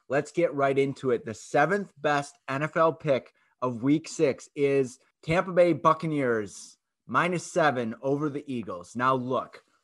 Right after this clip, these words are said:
on one side, you have Tom Brady. On the other side, you have Jalen Hurts. Yes, Hurts looked pretty decent. Yes, the Eagles have notched a few surprise wins this year.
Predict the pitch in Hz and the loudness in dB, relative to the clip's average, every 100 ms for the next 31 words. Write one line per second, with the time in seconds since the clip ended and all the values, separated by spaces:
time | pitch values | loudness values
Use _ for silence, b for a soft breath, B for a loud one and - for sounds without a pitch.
0 | b 107 117 117 110 113 107 104 - 107 | b -6 -4 -4 -4 -4 -4 -6 -4 -4
1 | 107 113 127 120 104 101 104 98 98 98 | -2 0 0 0 -2 -6 -8 -8 -8 -8
2 | 98 87 107 101 101 107 - 120 120 131 | -8 -8 -8 -8 -8 -10 -6 -6 -4 -6
3 | - - 123 127 - 123 127 - 135 131 | -10 -8 -8 -8 -8 -8 -8 -8 -8 -6
4 | 123 113 117 113 113 131 180 - b b | -6 -8 -10 -8 -6 -6 -8 -14 b b
5 | 139 147 143 147 147 131 123 120 131 - | -6 -2 2 2 2 -2 2 2 2 -2
6 | 151 - 123 127 - - 120 120 131 113 | -12 -6 -6 -6 -10 -8 -4 -2 -2 -6
7 | 107 120 131 135 113 - b b - 139 | -6 -6 -6 -8 -10 -18 b b 0 0
8 | 135 147 143 143 135 | 2 0 0 0 -4